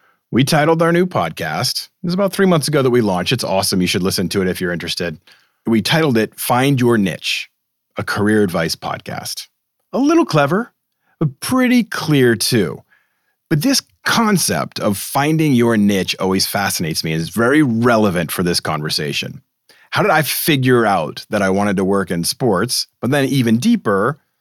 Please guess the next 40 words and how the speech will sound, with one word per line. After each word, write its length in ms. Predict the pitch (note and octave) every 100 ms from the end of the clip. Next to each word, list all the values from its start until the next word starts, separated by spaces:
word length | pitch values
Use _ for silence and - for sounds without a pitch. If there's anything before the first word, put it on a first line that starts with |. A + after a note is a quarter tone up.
| _ -
that 80 | A#2+
I 80 | B2+
wanted 220 | D#3+ C#3
to 60 |
do 140 | B2+ C3+
what 140 | B2+
I'm 100 | A2+
doing 240 | G#2 G2+ F2
now? 300 | D2 - - _ _ _ _ _ _ -
How 180 | C3+ F3
did, 300 | F#3 C3 - - -
uh, 300 | A#2+ A#2+ A2+
Becca 460 | A#2 A2+ E3 D3
Jenikoff, 720 | C3+ D3 A#2 F2 C2+ - - _ _ _
who's 200 | A2 G#2+
the 320 | G2 G#2+ G2+ F#2 _
Dallas 300 | C3 C3 B2
Mavericks 320 | B2 A2+ G#2+ -
social 240 | G#2 G2+
media 220 | G2+ F#2+
manager 400 | F#2 F2+ E2 B2+
who 80 | A2+
we 80 | G2+
had 120 | G2
on 60 | F#2
the 80 |
podcast 480 | F2+ F#2 E2 F2 F2
a 40 | -
couple 200 | E2 E2+
weeks 240 | E2 -
ago, 300 | F2 F2+ E3+
how 80 | F3
did 100 | A3+
she 80 | G3+
figure 300 | F#3+ D3+ C3
out 160 | A2
that 200 | G#2+ G#2
was 140 | F#2 -
her 140 | F#2
path? 340 | F#2+ E2 -